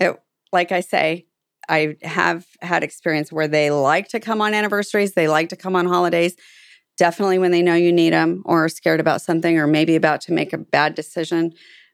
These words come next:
But, uh, sometimes it's not when you're trying for it, but please keep trying because I, I just, I believe it wholeheartedly. And I, over the years, have a lot of evidence that we don't die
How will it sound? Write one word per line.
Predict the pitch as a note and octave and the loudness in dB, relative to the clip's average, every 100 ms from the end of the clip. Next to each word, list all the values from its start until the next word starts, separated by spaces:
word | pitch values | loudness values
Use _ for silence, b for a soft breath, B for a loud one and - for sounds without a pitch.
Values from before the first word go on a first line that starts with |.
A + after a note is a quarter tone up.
| _ _ | _ _
But, | D3 C3 - | 0 0 -4
uh, | D#3 C#3 - - | -6 -6 -8 -14
sometimes | - F#3+ F#3 G3 F#3+ | -4 0 2 2 0
it's | F#3 - | -2 0
not | E3 E3 D3+ - | 2 4 2 -2
when | F3+ E3+ | 0 2
you're | E3 | 2
trying | D#3+ - E3+ E3 F3 | 0 0 2 2 0
for | - E3+ | 0 0
it, | D#3 | 0
but | - - | -4 -6
please | - A3 - | -4 -4 -4
keep | - F3+ | -8 -8
trying | - - - - | -8 -6 -6 -4
because | E3+ - - - - B B B B B _ | -4 -4 -2 -2 -4 B B B B B _
I, | G3 - _ _ - | -10 -10 _ _ -6
I | |
just, | F3+ F#3+ - - F#3 | -4 -4 -6 -4 -2
I | |
believe | F3+ F3+ F#3+ G3 | 0 0 0 0
it | G3 | 0
wholeheartedly. | F#3+ F3+ F#3 F#3 F3+ F#3 F#3 F#3 | 0 0 0 -2 -2 -2 0 0
And | - D#3 D#3+ - | 0 0 0 0
I, | D#3+ E3 E3 _ _ - | 0 0 0 _ _ -2
over | F3 F#3 | 0 0
the | F3+ | 2
years, | F3 F3 | 0 -2
have | F3 | -2
a | |
lot | E3+ E3+ | 0 0
of | F3 F3 - | -2 -6 -4
evidence | E3+ D#3 C3+ C3+ - - | 0 0 0 -4 -8 -6
that | D#2 - b b b b b _ | -4 -4 b b b b b _
we | - F3+ F3+ | -6 -2 2
don't | F3 F3+ F#3+ - | 4 2 0 -2
die | D#3+ D#3+ D#3+ | 0 0 -2